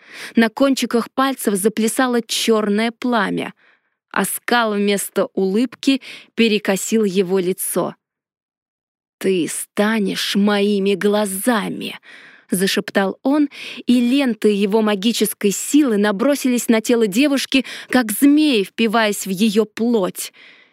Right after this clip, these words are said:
Издав последний свой девичий крик, несчастная девушка превратилась в ворону. «Визжат дурынды, а я девушка приличная!» Сказав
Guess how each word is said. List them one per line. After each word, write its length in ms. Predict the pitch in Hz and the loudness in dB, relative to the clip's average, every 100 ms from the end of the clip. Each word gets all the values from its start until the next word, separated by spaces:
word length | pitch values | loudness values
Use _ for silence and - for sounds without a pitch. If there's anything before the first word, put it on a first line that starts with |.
| _ | _
Издав 500 | 220 202 185 233 208 - | 0 0 0 -2 -2 -4
последний 600 | 202 - 226 226 185 185 | -4 0 2 2 0 -4
свой 300 | 180 196 185 | -2 -2 -2
девичий 640 | 160 208 185 190 - 180 - | 0 2 2 -2 -4 -4 -4
крик, 480 | 220 233 285 - - - - _ _ | -2 0 0 -4 -18 -20 -20 _ _
несчастная 760 | 202 196 - 208 185 - 180 175 | -2 0 0 -2 -2 -4 -4 -4
девушка 720 | 165 226 254 240 - - 208 - - _ - | -2 0 0 -4 -6 -6 -6 -10 -20 _ -6
превратилась 960 | 196 180 190 180 - 214 196 - - - _ _ _ | -2 -2 -2 -6 -2 -2 -2 -8 -14 -20 _ _ _
в 200 | - 180 | -12 -8
ворону. 580 | 185 190 185 180 - 196 _ _ _ _ _ _ _ _ _ _ _ _ _ _ _ _ _ _ _ _ _ _ _ _ _ _ _ _ _ _ _ - | -6 -6 -6 -8 -10 -12 _ _ _ _ _ _ _ _ _ _ _ _ _ _ _ _ _ _ _ _ _ _ _ _ _ _ _ _ _ _ _ -2
«Визжат 580 | 320 349 320 359 392 302 | 2 2 2 0 0 2
дурынды, 640 | 381 370 415 294 226 226 - - | 2 4 2 2 2 0 -4 -2
а 80 | 311 | 2
я 180 | 277 440 392 | 2 2 2
девушка 460 | 254 220 - 247 - - _ | 0 0 0 -2 -4 -14 _
приличная!» 960 | - 320 285 277 427 - 240 233 190 185 _ _ _ _ _ - | 2 4 4 2 0 -2 0 0 0 -4 _ _ _ _ _ -8
Сказав 480 | - 285 240 220 | 0 2 2 0